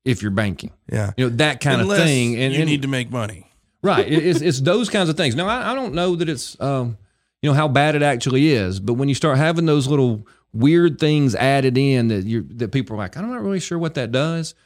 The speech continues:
Speaker 1: Oh, there's a purpose.
Speaker 2: Yeah.
Speaker 1: And somebody knows what it does.
Speaker 2: Yeah.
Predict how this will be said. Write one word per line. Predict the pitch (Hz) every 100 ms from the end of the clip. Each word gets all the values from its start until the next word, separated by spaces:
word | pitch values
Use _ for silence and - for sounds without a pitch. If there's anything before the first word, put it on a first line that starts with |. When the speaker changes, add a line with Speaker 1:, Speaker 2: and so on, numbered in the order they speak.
| _
Speaker 1:
Oh, | 139
there's | 151 175
a |
purpose. | - 139 - - - 113
Speaker 2:
Yeah. | 113 90 - _ _ _ _ -
Speaker 1:
And | 127
somebody | - 185 214 147 131
knows | 127 120 110
what | 107
it | 87
does. | 104 78 - -
Speaker 2:
Yeah. | 110 98